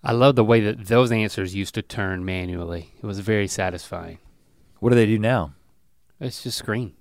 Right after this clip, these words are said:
Speaker 1: Boring.
Speaker 2: It used to go ding and turn over.
Speaker 1: Yeah, like, there was very satisfying the way it would work.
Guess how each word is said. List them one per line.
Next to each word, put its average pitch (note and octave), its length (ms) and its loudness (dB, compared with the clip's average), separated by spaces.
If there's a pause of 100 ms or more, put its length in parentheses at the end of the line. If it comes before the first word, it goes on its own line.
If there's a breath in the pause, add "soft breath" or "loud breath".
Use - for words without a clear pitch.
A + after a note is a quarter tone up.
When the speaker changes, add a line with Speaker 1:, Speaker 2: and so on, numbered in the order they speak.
(400)
Speaker 1:
Boring. A2+ 520 4
Speaker 2:
It - 1040 -2
used D3+ 140 4
to D3+ 80 4
go A#2+ 140 6
ding A4+ 720 6
and B2+ 120 -6
turn A2+ 180 2
over. B2 380 2
Speaker 1:
Yeah, F#2+ 220 -2
like, F2+ 220 -6
there G#2+ 120 0
was G#2+ 180 -4
very A2+ 220 2
satisfying F#2+ 600 -6
the F2 60 -10
way F2 120 -10
it F2+ 60 -12
would F2+ 120 -12
work. F2+ 180 -12